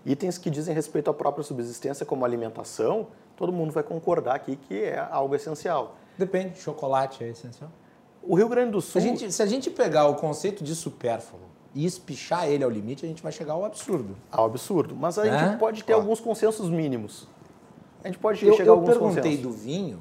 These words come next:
Speaker 2: porque aqui no Rio Grande do Sul há uma luta muito forte pra se criar uma zona franca do vinho. A gente debateu isso aqui no programa.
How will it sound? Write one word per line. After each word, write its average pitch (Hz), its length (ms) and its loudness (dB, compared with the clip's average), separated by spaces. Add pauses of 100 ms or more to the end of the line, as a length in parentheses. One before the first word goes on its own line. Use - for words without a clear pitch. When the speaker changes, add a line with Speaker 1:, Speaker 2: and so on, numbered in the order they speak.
(120)
Speaker 2:
porque 139 160 -8
aqui 165 160 -4
no 226 80 -4
Rio 147 120 0
Grande 123 160 -2
do 101 60 -10
Sul 165 380 -6 (100)
há 165 220 0
uma 143 320 -2
luta 135 300 -2
muito 139 260 -6
forte 214 300 -2
pra 165 120 -8
se 165 160 -10
criar 175 480 2
uma 156 200 -2
zona 139 260 -4
franca 156 580 -2 (460)
do 123 140 -8
vinho. 143 500 0
A - 20 -10
gente 117 220 -8
debateu 143 460 -2
isso - 120 -6
aqui 104 140 -12
no 101 80 -14
programa. 90 380 -18